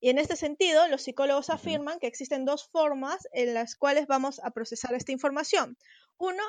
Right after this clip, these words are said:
Speaker 1: que es el pensamiento rápido, que, por ejemplo, si yo te digo, "Mario, ¿cuánto es dos más dos?".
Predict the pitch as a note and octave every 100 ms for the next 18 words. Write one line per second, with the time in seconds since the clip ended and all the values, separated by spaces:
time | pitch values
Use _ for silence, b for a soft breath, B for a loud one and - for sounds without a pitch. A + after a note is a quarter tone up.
0 | - D4+ D4 B3+ B3+ A#3+ B3 A#3+ C4 C4
1 | A#3 C4+ C#4 C4+ B3 A#3 C4 - _ _
2 | _ B3+ A#3+ B3+ B3+ C#4+ A#3+ C4+ C4+ D4
3 | C#4+ A#3 - _ _ - C4+ C4+ A#3 F4
4 | E4+ D4 D#4+ D#4 C#4+ B3 -